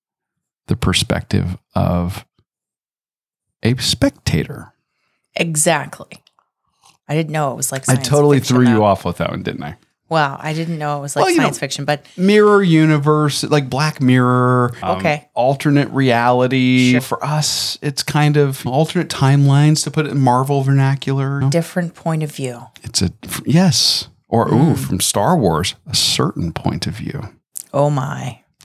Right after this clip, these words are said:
Speaker 2: You are just all
Speaker 1: I know.
Speaker 2: over the science-y, science
Speaker 1: I've gone,
Speaker 2: fiction.
Speaker 1: I've gone totally geeky this tur-, this
Speaker 2: You,
Speaker 1: time.
Speaker 2: you have, you have. And all I can do is like, "Here's my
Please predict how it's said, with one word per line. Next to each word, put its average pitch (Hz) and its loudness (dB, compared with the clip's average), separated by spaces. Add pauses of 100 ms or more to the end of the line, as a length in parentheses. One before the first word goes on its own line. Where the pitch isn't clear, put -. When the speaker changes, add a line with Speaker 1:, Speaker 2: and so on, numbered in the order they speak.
(320)
Speaker 2:
You 147 -2
are 139 0
just - -8
all 151 0
Speaker 1:
I 113 0
know. 110 2
Speaker 2:
over 135 -2
the 135 -6
science-y, 151 -2
science 147 -2
Speaker 1:
I've 113 -6
gone, 123 2
Speaker 2:
fiction. 151 -4
Speaker 1:
I've 127 0
gone 127 2
totally 127 4
geeky 107 0
this 95 -2
tur-, 101 -4
this 165 2
Speaker 2:
You, 151 2
Speaker 1:
time. 98 0 (120)
Speaker 2:
you 151 0
have, 143 -4
you 151 -8
have. 147 -2
And 139 -8
all 165 2
I 180 4
can 175 -2
do 151 0
is 143 0
like, 143 0
"Here's - -4
my 277 -2